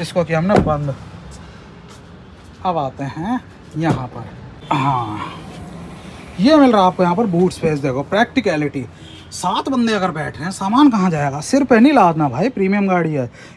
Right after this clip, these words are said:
यहाँ पर आपको टू थर्टी नाइन लीटर का boot space मिल जाता है। चाहो अगर आप देखोगे कि यार ऊंचा बैग है, तो आप इसको यहाँ पर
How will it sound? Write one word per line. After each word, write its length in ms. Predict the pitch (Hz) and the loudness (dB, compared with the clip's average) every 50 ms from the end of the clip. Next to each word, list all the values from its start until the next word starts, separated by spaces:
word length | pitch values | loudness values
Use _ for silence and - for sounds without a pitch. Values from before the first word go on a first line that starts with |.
| - 170 | -6 -4
यहाँ 240 | 170 165 240 285 | 0 2 2 4
पर 100 | 277 247 | 4 4
आपको 280 | 185 180 180 - 262 269 262 - - - - - | 2 2 2 2 2 2 2 -2 -12 -12 -2 2
टू 220 | 311 359 381 359 - | 4 4 4 2 0
थर्टी 360 | - 208 196 190 - 233 214 | 0 -2 -2 0 0 0 0
नाइन 300 | 190 175 170 180 196 196 | 0 2 2 2 2 2
लीटर 220 | 175 160 151 - | 0 -2 -2 -2
का 100 | 165 202 | -2 -2
boot 180 | 190 170 165 160 | -2 -2 -2 -2
space 180 | - 180 160 143 | -4 -4 -2 -2
मिल 140 | 151 135 | -2 -2
जाता 240 | 131 131 123 - 160 | -2 -2 -2 -2 -2
है। 100 | 190 208 - - - - - - - - | -4 -4 -6 -12 -18 -20 -20 -20 -2 2
चाहो 260 | - 226 226 226 269 294 285 | 4 4 6 8 8 6 6
अगर 220 | 247 220 202 226 | 4 2 2 2
आप 160 | 220 208 214 190 | 2 2 0 0
देखोगे 360 | 196 185 175 202 202 220 214 | 0 0 0 0 0 0 0
कि 140 | - 220 208 | 0 0 2
यार 120 | 202 208 | 2 0
ऊंचा 300 | 214 190 165 165 202 196 | 0 -2 -4 -2 -2 -2
बैग 240 | 175 160 147 139 151 | 0 -2 -4 -2 -4
है, 80 | 190 214 - - - - _ | -6 -6 -8 -14 -20 -10 _
तो 60 | 247 262 | -2 -2
आप 100 | 277 - - | -2 -4 -6
इसको 260 | 190 - - - 196 | -8 -10 -6 -6 -4
यहाँ 220 | 180 156 151 147 151 | -2 -2 -2 -4 -4
पर 200 | - 190 214 220 | -2 -2 -4 -4